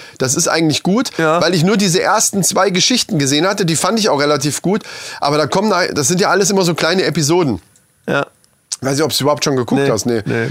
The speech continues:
Speaker 2: keine Zeit.
Speaker 1: Ist dann nachher auch wirklich teilweise einfach nur Kacke.
Speaker 2: Okay.
Speaker 1: Also,
Speaker 2: <laughs>
Speaker 1: und war ja auch Netflix eigen. Die, die Serien finde ich wirklich alle, die ich bis jetzt gesehen hab, die, die,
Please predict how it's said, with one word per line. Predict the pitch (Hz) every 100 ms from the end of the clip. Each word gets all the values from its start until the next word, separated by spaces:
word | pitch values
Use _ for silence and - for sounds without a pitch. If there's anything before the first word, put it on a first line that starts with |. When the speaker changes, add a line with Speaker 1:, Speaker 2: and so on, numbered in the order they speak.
| -
Speaker 2:
keine | 143 123
Zeit. | - 123
Speaker 1:
Ist | 127 -
dann | 180 180 -
nachher | 156 147 151 202 -
auch | 165 135
wirklich | 156 - -
teilweise | 156 160 156 156 147 143 117 - _ _ _ _ _ -
einfach | 131 127 127
nur | 156 143
Kacke. | - - 107 - _ _ _ _ _ -
Speaker 2:
Okay. | 139 - 120 120 - -
Speaker 1:
Also, | 127 131 135 135 131 - - 139 -
Speaker 2:
<laughs> | - - - - -
Speaker 1:
und | 170 156 139
war | 165
ja | 160
auch | 175
Netflix | 139 131 - 120 -
eigen. | - 101 95 - - _ _ _ _ _ _ _ - _
Die, | 269 294
die | 143 139
Serien | 120 214 285 277 254 - - -
finde | - 190 208
ich | 196 - - - -
wirklich | 107 160 196 170
alle, | 147 226
die | 190
ich | 202
bis | - 180
jetzt | 180 -
gesehen | 160 160 202
hab, | 185
die, | - 165
die, | 143 151 147